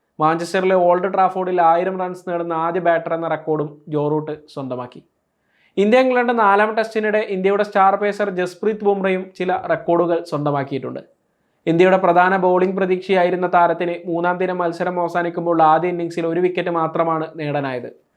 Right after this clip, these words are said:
ഇംഗ്ലണ്ടിന്റെ വിക്കറ്റ് കീപ്പർ ബാറ്റർ ജാമി സ്മിത്തിന്റെ വിക്കറ്റായിരുന്നു ബുംറ നേടിയത്. ഈ ഒറ്റ വിക്കറ്റ് ഒട്ടേറെ കിടിലൻ നേട്ടങ്ങളാണ്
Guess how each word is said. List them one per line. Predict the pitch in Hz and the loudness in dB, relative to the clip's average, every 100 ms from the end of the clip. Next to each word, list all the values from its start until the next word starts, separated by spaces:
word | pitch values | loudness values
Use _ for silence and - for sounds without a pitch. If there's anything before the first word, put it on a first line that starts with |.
| _ - | _ 0
ഇംഗ്ലണ്ടിന്റെ | 190 208 233 247 | 4 4 4 6
വിക്കറ്റ് | 240 208 208 214 | 4 4 2 2
കീപ്പർ | 214 214 214 190 | 2 2 2 2
ബാറ്റർ | 185 185 185 190 190 | 2 0 -4 -6 -4
ജാമി | 165 160 185 | 2 4 4
സ്മിത്തിന്റെ | 202 208 196 196 | 0 -2 -4 -2
വിക്കറ്റായിരുന്നു | 180 - 180 170 160 156 | -2 -2 2 2 2 0
ബുംറ | 151 143 147 | -2 -2 -2
നേടിയത്. | 143 127 120 - - _ _ _ - | -2 -4 -6 -10 -18 _ _ _ 2
ഈ | 226 | 6
ഒറ്റ | 220 220 | 6 6
വിക്കറ്റ് | 226 220 214 202 196 - | 4 6 4 2 0 -2
ഒട്ടേറെ | 190 202 202 | -2 2 2
കിടിലൻ | 196 190 190 208 | 2 2 2 0
നേട്ടങ്ങളാണ് | 196 180 190 185 180 175 165 | 0 0 0 2 2 2 -2